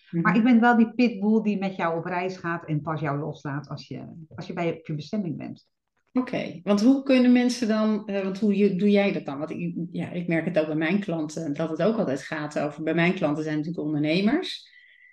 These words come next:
Speaker 1: Maar die lopen ook tegen dat stukje aan van, "Ja, maar wie ben ik nou eigenlijk? En wat wil
Speaker 2: Ja.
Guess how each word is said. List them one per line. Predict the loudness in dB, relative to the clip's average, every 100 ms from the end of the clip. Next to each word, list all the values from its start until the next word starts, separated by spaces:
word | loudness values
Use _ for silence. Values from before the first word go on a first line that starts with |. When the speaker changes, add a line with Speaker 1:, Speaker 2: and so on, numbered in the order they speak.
| _ _ _ _ _
Speaker 1:
Maar | -6 4
die | 6 6
lopen | 6 4 2
ook | 2 2
tegen | 0 0
dat | -2 -2
stukje | -2 -2 -2 -6
aan | -4 -2 -4
van, | -2 0
"Ja, | 2 2
maar | 2
wie | 4 4 4
ben | 2 2
ik | -2 -2
nou | -2 -2 -2
eigenlijk? | -4 -6 -6 -8 -6
En | -4
wat | -4 -4
wil | 0
Speaker 2:
Ja. | 4